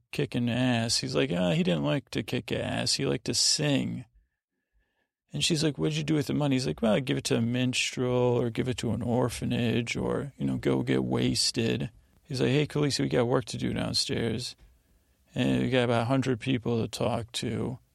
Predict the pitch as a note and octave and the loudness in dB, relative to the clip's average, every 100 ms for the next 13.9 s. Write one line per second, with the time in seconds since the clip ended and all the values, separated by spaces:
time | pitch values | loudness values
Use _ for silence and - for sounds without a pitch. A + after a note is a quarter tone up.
0 | - B2 C#3 C3 C3 D#3+ D#3 A#2+ B2+ C#3 | -6 -2 -2 0 0 0 0 0 0 2
1 | D3 D3+ - E2 D#2 D#2+ D#2+ - - D#2+ | 2 0 0 0 2 2 2 0 0 0
2 | E2+ D2+ _ _ _ _ _ - - _ | -2 -4 _ _ _ _ _ -20 -20 _
3 | _ C3+ C3+ B2 B2 A2+ A2+ A#2 B2 - | _ 0 2 2 2 0 0 -2 -2 -4
4 | E3+ E3 D3 A2+ - - C3 C3 B2+ B2 | -2 -2 -2 -2 -2 0 0 0 0 -2
5 | A2+ C3 A#2+ A#2 B2 B2 C3+ C#3+ B2 - | 0 2 2 0 -2 -2 2 2 0 -2
6 | A#2 B2 B2 F3+ F3+ - A#2+ A2+ A#2+ A#2 | -4 -4 0 0 0 -4 -8 -4 -2 -2
7 | - - A2+ A#2 A2+ - _ _ _ _ | -4 -4 -4 -4 -8 -12 _ _ _ _
8 | _ _ _ _ _ _ _ C#3+ B2+ D#3 | _ _ _ _ _ _ _ -4 -2 0
9 | C#3+ B2+ F#3 D#3+ - E3 D3+ D#3+ - B2 | 0 2 2 2 0 0 0 0 0 -2
10 | - E3+ - B2 C#3 C3+ C#3 B2+ C3+ A#2+ | -2 -4 -6 -4 -2 0 2 2 2 0
11 | - - F3 - - D#3+ D3+ D3 B2 - | -4 -6 -2 0 0 -2 -2 -2 0 0
12 | - C3 C3+ A#2 A#2+ A#2+ F3 F3 G#2+ - | 0 0 0 0 -2 -2 2 2 0 -2
13 | E3+ C#3+ - - C3+ C3 C3 A2+ B2+ | -2 -2 -2 0 0 0 0 -2 -4